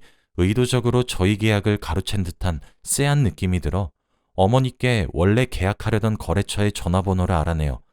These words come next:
전화를 걸었습니다. 전화를 걸어 이러는 법이 어딨냐고, 아버지께서 충격받고 쓰러지기까지 하셨다고 항의하니 자기들은 원래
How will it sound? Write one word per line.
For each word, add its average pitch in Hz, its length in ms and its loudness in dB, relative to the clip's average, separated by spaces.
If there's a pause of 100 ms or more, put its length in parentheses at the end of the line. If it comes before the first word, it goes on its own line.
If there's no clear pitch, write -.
(200)
전화를 76 360 0
걸었습니다. 78 640 -4 (920)
전화를 82 360 0
걸어 82 320 -2 (280)
이러는 117 340 2
법이 117 240 2
어딨냐고, 82 600 -2 (500)
아버지께서 110 640 2
충격받고 143 800 -2
쓰러지기까지 131 760 -2
하셨다고 98 540 -2
항의하니 90 640 -2 (580)
자기들은 131 480 2
원래 104 400 2